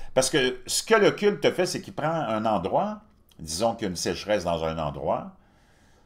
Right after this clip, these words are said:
due à, aux conjonctions, puis au, à la conjoncture,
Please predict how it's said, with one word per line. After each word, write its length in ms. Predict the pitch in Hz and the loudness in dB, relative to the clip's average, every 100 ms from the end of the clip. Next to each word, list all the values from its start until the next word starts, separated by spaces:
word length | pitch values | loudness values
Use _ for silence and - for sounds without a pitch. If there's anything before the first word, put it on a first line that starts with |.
| _ - | _ -20
due 420 | 76 - 101 90 | -6 -4 -2 0
à, 420 | 71 64 60 - - - - - - 85 | 0 -2 -8 -12 -14 -14 -14 -14 -12 -10
aux 80 | |
conjonctions, 760 | 82 98 90 90 78 - 95 - | -2 -2 0 -4 -4 -4 -6 -8
puis 80 | 95 | -10
au, 160 | 76 76 - | -10 -12 -16
à 80 | - | -14
la 80 | 76 | -12
conjoncture, 720 | - 110 95 90 - 107 104 | -6 -4 -2 -6 -6 -6 -6